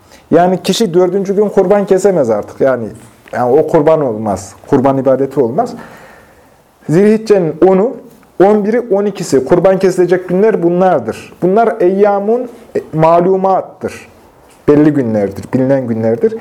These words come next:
Teşrik günleri ise, e, sayılı günler, eyyamun madudat. Bunlar da dört gün. Yani Zilhicce on, on bir, on iki, on üçüncü günleri. Yani o gün zikir devam ediyor.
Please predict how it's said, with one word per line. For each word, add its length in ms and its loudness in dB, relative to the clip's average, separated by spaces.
Teşrik 420 0
günleri 360 2
ise, 340 -2
e, 440 2
sayılı 320 0
günler, 600 -4
eyyamun 480 2
madudat. 800 0
Bunlar 340 0
da 160 0
dört 280 0
gün. 200 -4
Yani 340 2
Zilhicce 580 2
on, 340 0
on 220 2
bir, 180 0
on 140 -2
iki, 180 -4
on 240 -2
üçüncü 380 -2
günleri. 440 0
Yani 260 2
o 120 4
gün 340 0
zikir 360 2
devam 320 2
ediyor. 340 -2